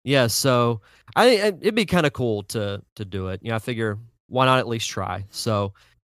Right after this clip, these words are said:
uh, if anybody who's listening, just look at the Nerd Cave Retro Twitter or Facebook and vote for the Derek Diamond Experience as best podcast of Pensacola.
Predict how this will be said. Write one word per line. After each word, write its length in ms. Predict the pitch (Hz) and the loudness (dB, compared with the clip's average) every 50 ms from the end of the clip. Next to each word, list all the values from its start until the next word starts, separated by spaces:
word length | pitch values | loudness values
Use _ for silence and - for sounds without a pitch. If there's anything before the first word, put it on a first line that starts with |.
| _ _ _ _ _ _ | _ _ _ _ _ _
uh, 220 | - 123 127 127 123 | 2 4 6 6 6
if 100 | 120 - | 4 4
anybody 420 | 160 160 160 156 156 160 156 156 | 2 4 6 6 8 8 8 6
who's 320 | 147 143 156 151 143 127 - | 6 6 6 4 4 2 2
listening, 800 | 139 147 147 143 - 165 165 160 160 156 151 151 147 131 - - | 2 2 4 4 2 2 2 2 2 2 0 -2 -4 -6 -10 -6
just 320 | 139 131 131 - - - _ _ - | -4 -2 -2 -2 -2 -4 _ _ 2
look 200 | 147 147 143 - | 2 4 4 2
at 100 | 143 - | 0 0
the 80 | 143 | 0
Nerd 260 | 135 139 143 143 123 | 2 4 4 2 2
Cave 420 | - 143 143 139 139 139 131 113 92 - | 0 0 2 4 4 2 0 -2 -8 -6
Retro 460 | - 131 135 127 - - 151 135 131 | 0 0 0 0 0 0 0 0 0
Twitter 520 | 123 - - - 147 139 139 139 135 135 131 | -2 -4 -4 -2 0 2 4 4 4 4 2
or 200 | - 127 127 120 | 0 -2 -2 -2
Facebook 640 | 117 - - 143 147 135 - - 165 156 151 - - _ _ _ _ _ _ _ _ _ _ _ _ _ _ _ _ _ _ | -2 0 0 2 2 0 0 0 0 0 0 -2 -8 _ _ _ _ _ _ _ _ _ _ _ _ _ _ _ _ _ _
and 160 | 147 143 139 | -2 0 2
vote 260 | 123 143 147 147 143 - | 4 4 4 4 4 0
for 240 | - 156 156 147 | 0 2 2 2
the 100 | 131 131 | 2 0
Derek 320 | 117 135 139 139 135 131 117 | 0 2 2 2 2 2 0
Diamond 300 | - 131 131 131 131 127 | 0 0 2 2 0 -4
Experience 580 | - - - - 135 127 131 127 127 123 - | -4 -8 -8 -6 -6 -4 -4 -4 -4 -6 -8
as 400 | - - 127 123 120 120 113 - | -6 -4 -4 -2 -2 -2 -4 -6
best 380 | 131 120 107 120 139 143 - - | -8 -6 -2 0 0 0 0 -2
podcast 580 | - 139 139 135 123 - 131 127 120 110 - - | 0 2 2 2 2 0 0 0 0 0 -4 -6
of 80 | - | -8
Pensacola. 580 | - 123 113 - - 107 - - - 107 - | -8 -6 -6 -8 -12 -10 -10 -10 -10 -10 -12